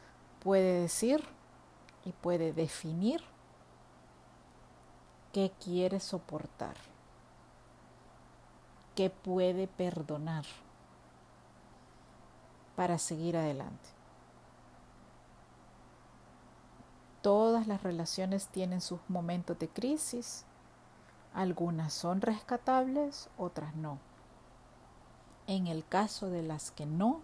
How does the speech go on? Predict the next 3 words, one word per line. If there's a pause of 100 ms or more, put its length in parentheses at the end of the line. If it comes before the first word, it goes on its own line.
(2500)
aprende
a
soltar.